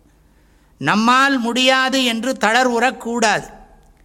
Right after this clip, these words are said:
வெற்றியடைய வேண்டும் என்ற பேரார்வத்துடன் கூடிய முயற்சி நிச்சயம் வெற்றியை கொடுத்து நமக்கு பெருமை அளிக்கும் என்ற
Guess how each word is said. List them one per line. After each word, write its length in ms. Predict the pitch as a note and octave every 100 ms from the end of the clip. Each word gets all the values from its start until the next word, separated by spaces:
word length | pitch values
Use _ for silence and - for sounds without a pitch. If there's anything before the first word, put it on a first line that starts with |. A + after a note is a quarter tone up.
| _ _ _ -
வெற்றியடைய 720 | F3+ G#3 A3+ C#4 B3 B3 A#3+
வேண்டும் 420 | A#3 B3+ B3+ C#4
என்ற 440 | C4+ A#3 A3+ G#3+ G3+
பேரார்வத்துடன் 1040 | F#3 A#3 B3 A#3 B3+ B3+ B3 B3+ B3 A#3 G#3+
கூடிய 440 | A3 A#3 A3+ G#3
முயற்சி 840 | F#3+ A#3+ A3+ - B3 C4 C4+ - - _ _ _ _ _
நிச்சயம் 540 | F#3+ G#3 C#4 C4+ C4+
வெற்றியை 600 | B3 G#3+ - C4 A#3 A3
கொடுத்து 760 | - G#3+ A3+ G#3+ G#3 F#3 F3+ - -
நமக்கு 420 | F3+ G#3+ A3 G#3+ G3+
பெருமை 460 | F#3+ A3 C#4 C#4
அளிக்கும் 520 | A#3+ A#3 A3+ A3 G#3+
என்ற 600 | G3+ G3 G3 G3 F3 D3